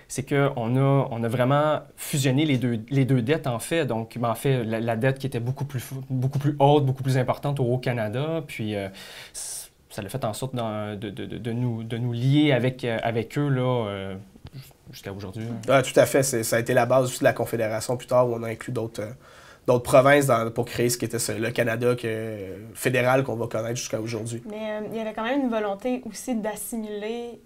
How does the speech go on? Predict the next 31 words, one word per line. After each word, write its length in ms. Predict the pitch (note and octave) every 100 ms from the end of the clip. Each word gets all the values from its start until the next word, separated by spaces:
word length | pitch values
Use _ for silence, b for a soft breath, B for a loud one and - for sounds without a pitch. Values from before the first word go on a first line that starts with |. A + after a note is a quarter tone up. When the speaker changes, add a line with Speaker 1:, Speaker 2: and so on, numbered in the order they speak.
| _ _ -
Speaker 3:
les 240 | F#3+ G3+
Français, 680 | G#3 - G3+ G3 - A#3+ C#4+ F4+ - -
ou 360 | A3 A3 G#3 -
pas 160 | -
Speaker 2:
Ah, 40 | F#3+
tout 140 | -
Speaker 3:
encore 100 | -
Speaker 2:
à 60 | D3+
fait. 260 | D3 F3+ C#3+
Speaker 3:
ça ? 40 | B B B _ _
Speaker 2:
Durham, 420 | D#3+ C#3+ G3 A3+ D#4+
ce 60 |
qu'il 80 | -
faut 80 | F#3
comprendre 380 | D#3+ D3 A3+ F3+
de 60 |
lui, 180 | C#3 G3
c'est 160 | - C3+
que 60 | C#3
malgré 320 | C#3 C3 F3
ce 80 | -
qu'on 120 | C3+
peut 100 | C#3
en 100 | B2
dire 160 | C#3+
aujourd'hui, 240 | E3 B2 F3
c'était 160 | -
vraiment 300 | C#3+ D#3+ G#3+
pas 180 | - G3+
un 40 | C#3+
raciste. 600 | C3 - B2 - -